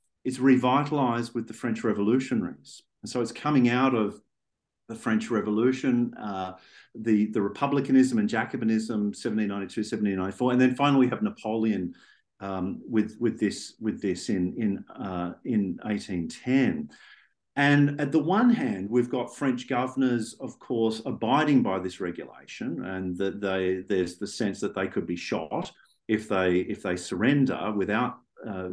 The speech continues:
defending at least one general storm. But my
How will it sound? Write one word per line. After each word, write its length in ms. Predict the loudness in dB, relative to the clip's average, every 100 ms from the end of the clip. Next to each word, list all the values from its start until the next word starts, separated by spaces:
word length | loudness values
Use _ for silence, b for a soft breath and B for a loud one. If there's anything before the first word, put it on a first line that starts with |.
| -8
defending 480 | -6 -2 0 -2
at 120 | -4 -2
least 300 | -2 -2 -4
one 400 | -2 0 0 B B B 0
general 280 | 2 2
storm. 720 | -2 -2 2 4 4 4 0 b b b b _ 0
But 340 | 2 2 0
my 760 | -2 2 4 4 4 6 4